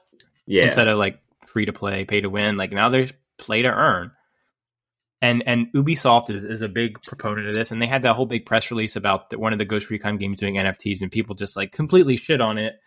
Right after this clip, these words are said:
Speaker 2: without even kind of
Speaker 1: Well,
Speaker 2: understanding
Speaker 1: didn't,
Speaker 2: what it was.
Speaker 1: was it Ubisoft or was it E A? One of them just canceled the game, didn't they?
Speaker 2: It, U-, I think it was Ubisoft. I don't think
Speaker 1: Because
Speaker 2: they
Speaker 1: of the
Speaker 2: canceled, I don't think
Speaker 1: backlash?
Speaker 2: they canceled the game. I think they, they took that post down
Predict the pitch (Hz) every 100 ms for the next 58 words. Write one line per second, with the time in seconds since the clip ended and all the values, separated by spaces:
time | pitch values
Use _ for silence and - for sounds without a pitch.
0 | _ - 123 120 120 123 117 110 - 131
1 | 120 127 117 123 151 120 113 143 226 359
2 | - 127 123 110 110 113 110 110 98 185
3 | 202 202 - 214 220 156 131 123 117 90
4 | - - 123 113 101 90 - - - _
5 | _ _ _ 117 160 202 180 123 113 -
6 | 110 113 131 104 90 85 80 87 - 95
7 | 107 139 175 - _ _ _ _ _ _
8 | _ _ - - - - _ _ _ _
9 | _ _ 202 - - 202 - - 180 208
10 | 233 277 170 175 185 - - 190 202 131
11 | 233 143 196 110 107 - 131 185 285 285
12 | 233 - 143 143 151 117 143 135 127 185
13 | 202 147 120 127 - 233 220 - - 131
14 | 135 135 101 87 87